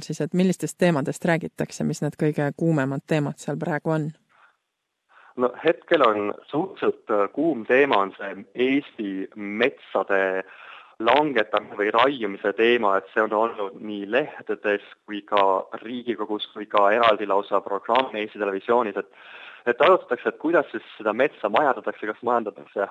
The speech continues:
Speaker 2: hästi, halvasti, üle majandatakse. Jah, see on olnud teema, Eesti metsade majandamine, tundub, et,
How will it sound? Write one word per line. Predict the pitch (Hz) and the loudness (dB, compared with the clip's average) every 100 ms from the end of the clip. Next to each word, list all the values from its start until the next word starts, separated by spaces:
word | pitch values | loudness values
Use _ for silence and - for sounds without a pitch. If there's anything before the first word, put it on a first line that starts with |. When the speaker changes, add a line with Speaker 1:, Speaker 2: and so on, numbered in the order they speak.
| 135 | -2
Speaker 2:
hästi, | 156 - - 104 | -4 -6 -10 -2
halvasti, | 127 151 113 - - 101 101 - | 0 2 0 -2 -10 -8 -8 -8
üle | 127 143 113 | 0 2 4
majandatakse. | 113 110 110 107 - 110 101 98 _ - - - _ _ _ - | 2 0 -4 -10 -6 -2 -2 -2 _ -20 -20 -20 _ _ _ -4
Jah, | - - | -4 2
see | 185 | 4
on | 190 | 4
olnud | 151 - | 2 2
teema, | 139 135 117 139 | 2 4 4 4
Eesti | 156 127 | 0 0
metsade | 139 - 117 | -2 0 2
majandamine, | 139 139 117 107 | 4 2 2 0
tundub, | 131 135 107 | 0 -2 -6
et, | - | -4